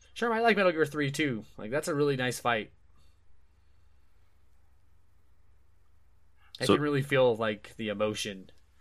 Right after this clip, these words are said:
Speaker 1: built up inside of it with having to put down the boss and knowing the whole,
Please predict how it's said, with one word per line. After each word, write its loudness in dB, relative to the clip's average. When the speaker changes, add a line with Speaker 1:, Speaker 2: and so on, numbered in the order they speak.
Speaker 1:
built -4
up -6
inside -10
of -10
it -14
with -14
having -4
to -8
put -2
down -4
the -6
boss -4
and -10
knowing -8
the -6
whole, -6